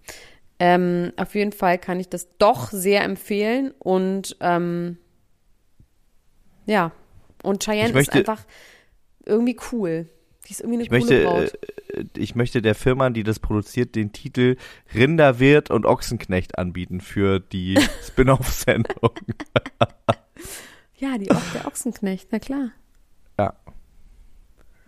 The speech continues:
Speaker 1: Ja. Jetzt kannst du.
Speaker 2: Das klingt richtig toll. Das klingt na-, das klingt, äh, nach was, in das ich tiefer einsteigen möchte. Vielleicht bleiben wir einmal kurz bei der Reality. Wir wollten ja in der letzten Folge schon mal über den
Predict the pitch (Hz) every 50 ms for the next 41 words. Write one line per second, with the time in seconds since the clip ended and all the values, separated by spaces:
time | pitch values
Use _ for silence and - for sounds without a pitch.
0 | _ _ _ _ - - - - - - - - - - - 233 - - - -
1 | _ - - _ _ _ _ _ _ _ _ _ _ _ _ _ _ _ _ _
2 | _ - 233 226 - - 240 226 214 - - 202 190 185 - - - - _ _
3 | _ _ _ _ _ - 123 120 - - 131 117 107 123 139 139 147 135 - -
4 | 170 160 135 98 87 92 - - 117 113 101 - 104 110 110 - - - 107 -
5 | - - - - 135 147 - - - - - 120 131 131 127 110 110 123 120 -
6 | 131 131 - - 110 107 117 113 117 - - - 151 143 - 135 - 110 - -
7 | - 95 85 85 85 82 85 - 92 - - - - - - - 131 131 139 -
8 | 135 143 165 190 208 202 185 170 156 151 143 139 - - 147 143 - - - 117
9 | 110 120 117 113 113 107 107 104 98 104 110 120 143 180 196 180 123 - - -
10 | 98 95 110 123 120 110 95 110 117 104 123 117 113 110 107 104 110 123 - -
11 | - 123 117 - 120 107 107 107 110 107 - 120 113 110 107 98 76 95 107 101
12 | 95 98 95 95